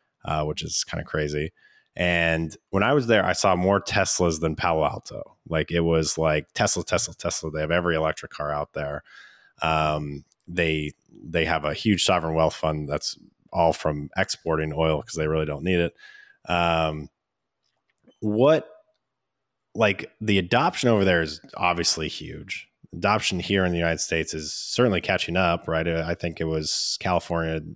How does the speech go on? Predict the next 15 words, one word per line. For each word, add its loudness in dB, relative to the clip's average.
the -4
number -2
one -4
car 2
was -4
electric, -6
right? -10
This -8
was -16
that. -10
That -6
was -6
a -4
recent 0
headline, -10